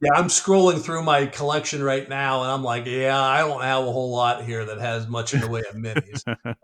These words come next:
Speaker 1: Uh, certainly not on the, when we're really talking about the war game side, right?
Speaker 2: Right,
Speaker 1: Uh,
Speaker 2: right.
Speaker 1: oh, hey, there's Scythe that has those mech minis.
Speaker 2: There you go. There you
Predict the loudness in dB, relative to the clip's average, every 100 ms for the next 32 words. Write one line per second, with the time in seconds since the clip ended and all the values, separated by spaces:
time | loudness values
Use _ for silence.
0 | -12 -8 -6 -6 -6 2 2 2 0 2
1 | 4 2 0 -2 -4 -4 -6 -8 -10 -8
2 | -6 -6 -4 -2 2 2 0 0 0 0
3 | 0 -2 -4 -2 -2 -2 -8 -12 -8 -2
4 | -2 -4 -8 -6 -4 -6 -10 _ _ _
5 | _ 2 4 2 -2 -6 -4 -4 -6 _
6 | _ 6 8 10 8 6 0 -2 0 0
7 | 0 0 0 0 2 0 0 0 0 0
8 | 0 -2 -2 -6 -6 -4 -4 -6 -4 0
9 | 0 2 0 -2 -8 -14 -4 4 4